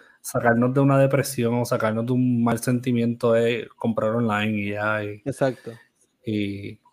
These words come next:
Speaker 1: y eso, eso nos mantiene. Es un, una micro, es un micromecanismo, ¿verdad? Es algo a
Speaker 2: Ujú.
Speaker 1: pequeña escala, no a gran escala, porque a gran
Speaker 2: Sí.
Speaker 1: escala tenemos otras cosas.
Speaker 2: Claro.
Speaker 1: Eh, pero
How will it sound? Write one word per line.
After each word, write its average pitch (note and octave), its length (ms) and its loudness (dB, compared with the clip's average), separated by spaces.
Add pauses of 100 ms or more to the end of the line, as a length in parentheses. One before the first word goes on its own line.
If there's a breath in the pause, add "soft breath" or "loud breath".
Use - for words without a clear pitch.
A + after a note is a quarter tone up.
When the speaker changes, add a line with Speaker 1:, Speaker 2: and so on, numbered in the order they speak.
(100)
Speaker 1:
y A#2+ 160 0
eso, B2 380 2
eso A#2+ 180 -2
nos B2+ 140 4
mantiene. A#2+ 800 0
Es - 100 -2
un, F3 240 4
una E3+ 140 2
micro, D3+ 760 2 (300 loud breath)
es - 80 -20
un F3+ 120 2
micromecanismo, E3 880 0
¿verdad? C3 320 0
Es C3 180 -2
algo C#3+ 220 0
a C3 120 0
Speaker 2:
Ujú. - 40 -6
Speaker 1:
pequeña B2+ 380 -4
escala, A#2+ 540 -4 (560)
no A#2+ 100 -4
a A#2 60 -2
gran B2 240 -2
escala, A#2+ 600 -4 (380)
porque A#2 180 -4
a A2+ 60 2
gran A2+ 200 2
Speaker 2:
Sí. B2+ 80 -2
Speaker 1:
escala B2+ 220 2
tenemos B2+ 300 2
otras B2 180 -4
cosas. A#2+ 380 -4 (880)
Speaker 2:
Claro. G#2+ 280 -2
Speaker 1:
Eh, G2 140 -12 (1200)
pero A2 760 2